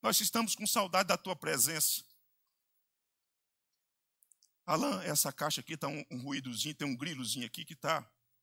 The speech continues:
Eu quero trazer, compartilhar com vocês alguns salmos que destacam esses elementos do passado.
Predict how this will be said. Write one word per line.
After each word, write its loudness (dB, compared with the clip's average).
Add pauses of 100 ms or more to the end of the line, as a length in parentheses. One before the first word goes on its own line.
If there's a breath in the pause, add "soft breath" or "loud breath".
(4000 loud breath)
Eu -2
quero 6
trazer, 2
compartilhar -2
com -6
vocês -2
alguns 2
salmos 2
que -4
destacam 2
esses 0
elementos -2
do -10
passado. 2